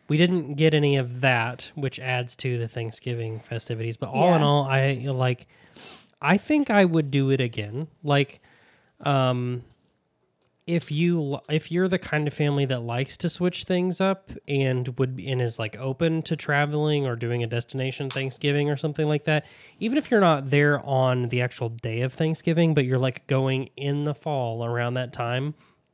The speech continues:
Speaker 1: it's totally worth, I think it's totally worth the money if dining is your, like, is one of your things and you were like, "Hey, we're gonna spend the money to actually dine at a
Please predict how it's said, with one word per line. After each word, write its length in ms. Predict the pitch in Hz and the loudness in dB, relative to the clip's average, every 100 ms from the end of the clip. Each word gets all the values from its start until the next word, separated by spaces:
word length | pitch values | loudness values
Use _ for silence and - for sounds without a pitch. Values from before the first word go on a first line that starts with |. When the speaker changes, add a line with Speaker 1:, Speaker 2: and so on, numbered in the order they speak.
| _ _ _ _ 147 | _ _ _ _ -6
Speaker 1:
it's 180 | 143 - | -6 -4
totally 400 | 156 147 143 135 | -2 0 0 0
worth, 420 | 127 123 120 - _ _ _ _ - | 0 -2 -4 -12 _ _ _ _ -2
I 60 | |
think 100 | 160 | -2
it's 100 | 151 | -2
totally 280 | - 127 123 | -2 -2 -2
worth 340 | 120 123 - | 0 -2 -2
the 80 | - | -4
money 380 | 120 117 123 131 | -2 0 -2 0
if 180 | 127 - | -2 -2
dining 420 | 131 123 127 127 | 0 2 2 0
is 200 | 123 120 | 0 -2
your, 300 | 120 117 113 - _ _ _ - | -2 -2 -4 -8 _ _ _ -10
like, 100 | 123 | -4
is 140 | 131 135 | -2 -2
one 140 | 127 | -2
of 40 | |
your 140 | 123 117 | -2 -2
things 320 | 117 117 120 | -2 -2 -2
and 100 | 117 | -2
you 100 | 117 | -2
were 100 | 113 | -2
like, 240 | 110 110 - | -2 -4 -6
"Hey, 200 | 127 117 | -6 -4
we're 220 | 117 117 | -2 -4
gonna 280 | 113 113 120 | -2 -4 -6
spend 380 | - 127 127 123 | -4 -2 -2 -2
the 100 | 135 | -2
money 340 | 131 135 135 | -2 0 -2
to 360 | - 135 135 131 _ _ _ - | -2 -2 -2 -4 _ _ _ -10
actually 420 | 120 - 127 123 | -8 -6 -4 -4
dine 260 | 120 113 120 | -2 -2 -2
at 100 | 120 | 0
a 220 | 123 | -2